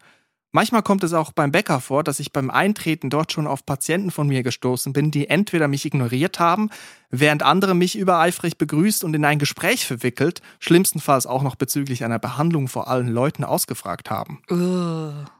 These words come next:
Speaker 1: Da ich Trainee durch und durch bin und außerhalb meiner Behandlungsräume Menschen meide, habe ich bisher meine Patienten nie begrüßt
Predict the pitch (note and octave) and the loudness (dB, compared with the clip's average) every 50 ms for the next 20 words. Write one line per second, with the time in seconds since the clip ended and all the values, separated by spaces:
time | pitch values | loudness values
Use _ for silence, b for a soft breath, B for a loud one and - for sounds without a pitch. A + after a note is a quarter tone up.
0 | _ - D#3+ G3 G#3+ G3+ - F3+ G3 A3+ A#3+ A#3 - - F#3+ A3 A3+ - G#3+ E3 | _ 4 4 4 4 2 2 2 4 6 6 4 4 4 4 4 4 4 0 0
1 | - - G3+ A3+ A#3 - - _ B2+ A#2+ B2+ - C#3 - - F3 G#3+ - A#3 G3+ | 2 4 6 6 4 2 0 _ -2 0 0 -2 -2 2 4 4 4 4 4 4
2 | G3 F3+ F3 F3 F3 F3+ E3+ D#3 C#3+ C#3+ F3 G3+ G3+ G3 E3+ D#3 - D3+ D3+ D#3+ | 4 6 6 6 6 4 2 2 2 2 2 4 4 4 2 0 0 0 2 2
3 | E3 D3+ C#3 C#3+ D#3 G3+ A3 - - F3 D3+ C#3+ C#3+ F3 G3 G3+ G3 D#3+ C#3+ D#3+ | 4 4 4 4 4 4 2 2 0 2 2 4 4 4 4 4 2 2 2 2
4 | F3 - E3 D#3 - - F3+ F3+ - - F3+ E3 D#3 D3 D3+ D#3+ D#3+ D3 - C#3+ | 4 4 0 0 2 0 0 2 0 0 0 0 2 2 4 4 2 2 0 -2
5 | C#3+ - - D#3+ E3 F#3 F3 D#3+ D3+ D#3+ F#3 A3 G#3+ G3 E3+ - D3+ D#3 F#3+ G#3 | -2 -2 -2 -2 -2 0 2 2 4 4 4 4 4 4 2 4 2 2 2 2
6 | G3 - - | 0 -2 -8